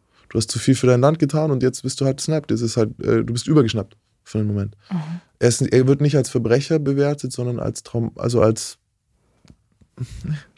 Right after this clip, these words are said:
Speaker 1: Upsi. Interessant, weil alle anderen Vietnam-Heimkehrer hat man wie Scheiße behandelt. Aber so diese Elite-Truppen hatten,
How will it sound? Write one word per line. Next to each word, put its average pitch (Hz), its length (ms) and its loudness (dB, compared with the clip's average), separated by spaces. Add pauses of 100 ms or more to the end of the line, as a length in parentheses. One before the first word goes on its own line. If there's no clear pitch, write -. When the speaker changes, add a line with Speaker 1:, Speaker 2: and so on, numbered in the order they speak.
(180)
Speaker 1:
Upsi. 175 480 4 (1300)
Interessant, 151 540 2
weil 127 140 4
alle 120 260 4
anderen 135 380 0
Vietnam-Heimkehrer 120 680 2
hat 104 120 0
man 110 120 -2
wie 107 60 -6
Scheiße - 320 -4
behandelt. 95 360 0 (360)
Aber 107 200 4
so 107 140 2
diese 107 320 0
Elite-Truppen 135 1080 2
hatten, 120 360 -4